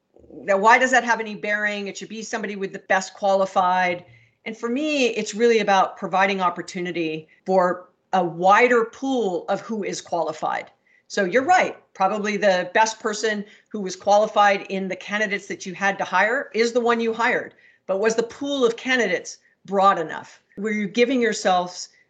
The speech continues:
um, some opportunity to bring in diversity of thought, not just diversity of gender or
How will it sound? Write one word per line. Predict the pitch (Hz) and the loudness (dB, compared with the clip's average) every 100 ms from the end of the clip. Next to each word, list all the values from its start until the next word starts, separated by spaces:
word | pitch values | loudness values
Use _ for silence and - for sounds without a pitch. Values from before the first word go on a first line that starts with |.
| _ | _
um, | 190 | -10
some | - 202 | -4 0
opportunity | 190 190 - 202 190 | 0 -2 -2 -2 0
to | 170 | -2
bring | 175 185 190 | -4 -2 0
in | 190 185 | 0 -2
diversity | 170 185 185 180 165 | -2 -4 -4 -2 -4
of | |
thought, | - 202 175 - - _ _ _ | 0 2 2 0 -6 _ _ _
not | 185 220 240 | 0 2 2
just | - 220 | 2 0
diversity | 214 180 190 196 175 165 | 0 -6 -4 -4 -4 -2
of | 175 165 160 156 | -2 -2 -4 -8
gender | - 208 196 190 185 170 165 | 0 2 2 0 0 -2 -2
or | 160 160 160 160 | -4 -2 -2 -4